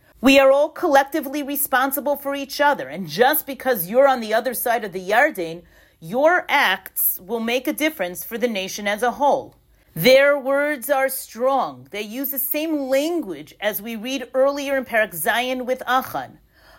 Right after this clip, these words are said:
"Ma hama'al asher me'altem be'elokei Yisrael."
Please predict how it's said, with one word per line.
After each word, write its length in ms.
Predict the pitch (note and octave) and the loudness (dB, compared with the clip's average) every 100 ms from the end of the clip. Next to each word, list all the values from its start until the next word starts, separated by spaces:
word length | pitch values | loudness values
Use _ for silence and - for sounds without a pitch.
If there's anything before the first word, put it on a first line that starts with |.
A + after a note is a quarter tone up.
| - | -12
"Ma 460 | F3+ G#3+ B3 C4 C4 | -2 2 4 2 2
hama'al 880 | A3+ F#3+ F#3+ G#3 A#3 - B3 B3 | 0 0 2 2 2 0 -2 -2
asher 300 | G#3 - A#3 | -6 -6 -6
me'altem 880 | A3 G#3+ - G#3+ C4+ - C4 B3 - | -6 -6 -6 -4 -4 -4 -6 -6 -8
be'elokei 640 | A3 A3+ A3+ A3 - A#3+ A#3 | -8 -6 -6 -8 -10 -8 -10
Yisrael." 540 | - A#3+ B3 C3+ | -6 -2 -2 -4